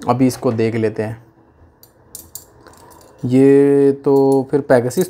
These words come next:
थोड़ी रहा, ये, ये तो बहामात बन गया guys। ये देखो, वैसे इस side से Pegasus है, लेकिन, अ, उन्होंने ये side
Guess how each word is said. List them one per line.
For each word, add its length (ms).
थोड़ी 200
रहा, 240
ये, 300
ये 80
तो 100
बहामात 480
बन 220
गया 100
guys। 340
ये 60
देखो, 360
वैसे 220
इस 100
side 180
से 100
Pegasus 540
है, 180
लेकिन, 380
अ, 360
उन्होंने 480
ये 280
side 360